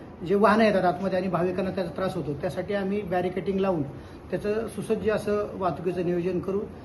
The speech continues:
त्याचप्रमाणे आता नाशिक शहरामध्ये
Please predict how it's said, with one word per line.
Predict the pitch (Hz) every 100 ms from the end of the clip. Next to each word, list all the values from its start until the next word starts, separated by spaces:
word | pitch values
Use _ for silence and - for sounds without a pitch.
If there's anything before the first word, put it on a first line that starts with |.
| - - -
त्याचप्रमाणे | 220 220 214 202 208 214 240 - - - -
आता | 185 - 214 220 233 - - - -
नाशिक | 202 190 214
शहरामध्ये | - 196 202 202 180 139